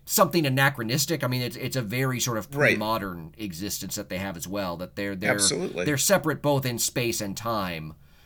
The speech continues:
Speaker 1: um, which again is
Speaker 2: Space
Speaker 1: something
Speaker 2: and
Speaker 1: that you've
Speaker 2: time.
Speaker 1: seen in, in, in Latinx and, um, Nat-, depiction of Native American communities as well, that they're
Speaker 2: Right.
Speaker 1: always depicted as sort of anachronistically.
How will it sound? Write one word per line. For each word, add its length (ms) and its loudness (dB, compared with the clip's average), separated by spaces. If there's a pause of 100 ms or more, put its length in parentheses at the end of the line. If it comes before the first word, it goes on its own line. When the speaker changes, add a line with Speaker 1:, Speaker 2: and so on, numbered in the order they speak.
(320)
Speaker 1:
um, 760 -2
which 180 4
again 160 6
is 80 4
Speaker 2:
Space 40 6
Speaker 1:
something 240 4
Speaker 2:
and 100 2
Speaker 1:
that 40 0
you've 80 0
Speaker 2:
time. 80 -2
Speaker 1:
seen 400 2
in, 180 -2
in, 380 -4
in 240 0
Latinx 880 -2
and, 640 -4 (640)
um, 800 -4 (160)
Nat-, 380 0
depiction 400 -2
of 120 -2
Native 220 -2
American 460 2
communities 520 -6
as 120 -14
well, 460 -2 (260)
that 180 -6
they're 120 2
Speaker 2:
Right. 60 0
Speaker 1:
always 380 -2
depicted 380 -8
as 100 -8
sort 160 -6
of 240 -10 (220)
anachronistically. 1000 -6